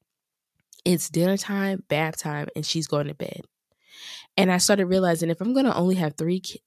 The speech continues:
three hours with my kid, I'm gonna make sure that I am intentional. I put my phone down and I'm present. So bath time, oh, it's a party. You know, we have a great <laughs> time.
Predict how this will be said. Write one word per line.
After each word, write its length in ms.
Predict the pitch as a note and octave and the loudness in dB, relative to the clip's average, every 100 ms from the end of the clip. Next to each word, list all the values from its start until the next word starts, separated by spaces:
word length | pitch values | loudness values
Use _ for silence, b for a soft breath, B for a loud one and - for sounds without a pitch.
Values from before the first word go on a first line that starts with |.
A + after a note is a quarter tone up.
| - | -2
three 300 | F3+ G#3+ G3+ | 2 2 2
hours 360 | E3+ F3+ E3+ D#3 | 2 2 2 0
with 140 | D3+ | -4
my 300 | D3+ D3+ G3 | -4 -2 -4
kid, 540 | A3+ - A3+ D2+ C#2+ - B B B | -4 -2 0 0 -4 -10 B B B
I'm 240 | - F#3+ B3+ | 0 2 4
gonna 220 | C4 A#3+ | 6 4
make 200 | F3+ E3+ | 4 0
sure 220 | - E3 | -2 -2
that 240 | D#3 D3 - | 0 -2 -2
I 460 | D#3 D#3 D#3+ D#3+ D#3+ | -2 -2 -2 -4 -4
am 140 | D#3 D3 | -4 -4
intentional. 760 | C#3+ - F3 F#3 G3 G3 F#3+ | -4 -2 -2 -2 -2 -2 -2
I 60 | D3+ | -4
put 180 | - D3 | -4 -4
my 120 | D3 | -4
phone 320 | - E3+ F3+ | -4 -2 -2
down 300 | F3+ E3+ E3 | -4 -4 -4
and 100 | - | -6
I'm 140 | C#3+ - | -8 -8
present. 480 | - C3+ - - - | -6 -6 -6 -14 -4
So 160 | D3+ | -4
bath 320 | D3 F3+ G#3+ | 0 0 0
time, 340 | - A3 G3+ G#3 B B B B - | 0 -2 -2 -6 B B B B 0
oh, 120 | F3+ | 2
it's 180 | F#3+ - | 2 0
a 40 | |
party. 400 | F3+ D#3 D3+ - _ _ - | -2 -4 -4 -14 _ _ -6
You 160 | E3+ | -2
know, 180 | F3+ E3+ | 0 0
we 120 | F3 | 0
have 160 | G3 F3+ | 0 -2
a 40 | |
great 220 | E3+ F3 F3 | -2 -2 -2
<laughs> 0 | |
time. 340 | - F3 D#3 | -2 -2 -4